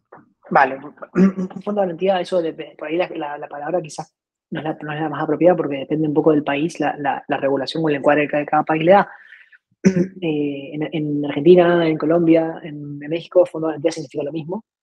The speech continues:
y es una persona jurídica que tiene un patrimonio con el cual se ocupa de afianzar o garantizar obligaciones de un tercero.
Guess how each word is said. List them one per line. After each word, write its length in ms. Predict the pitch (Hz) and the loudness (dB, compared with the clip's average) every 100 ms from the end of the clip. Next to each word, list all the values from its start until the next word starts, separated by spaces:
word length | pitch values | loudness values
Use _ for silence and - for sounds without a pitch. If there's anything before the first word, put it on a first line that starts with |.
| _ | _
y 100 | 139 | -4
es 300 | 147 - - 151 | -4 -6 -12 -10
una 280 | 147 139 135 131 131 127 123 _ | -8 -8 -12 -14 -16 -18 -20 _
persona 280 | 143 151 143 | -8 -6 -8
jurídica 500 | - 143 160 165 180 - _ _ _ - | -4 6 6 8 4 2 _ _ _ -8
que 80 | |
tiene 160 | - 143 | -2 0
un 60 | 135 | 0
patrimonio 580 | 135 131 165 196 220 - _ _ | -2 0 2 2 0 -8 _ _
con 180 | 135 123 | -6 -6
el 100 | 123 | -2
cual 300 | 143 151 165 | 2 2 0
se 120 | - | -6
ocupa 420 | 143 151 147 185 - _ _ | -4 -2 0 -2 -2 _ _
de 260 | 143 151 160 | -2 4 4
afianzar 760 | - 135 151 139 135 160 190 208 | 2 0 0 0 0 0 0 0
o 80 | 147 | 0
garantizar 500 | 139 135 139 151 165 | 0 -2 -4 2 4
obligaciones 420 | 151 135 147 143 | 4 0 -6 -6
de 40 | |
un 60 | 143 | -6
tercero. 380 | 135 - 117 | -8 -8 -10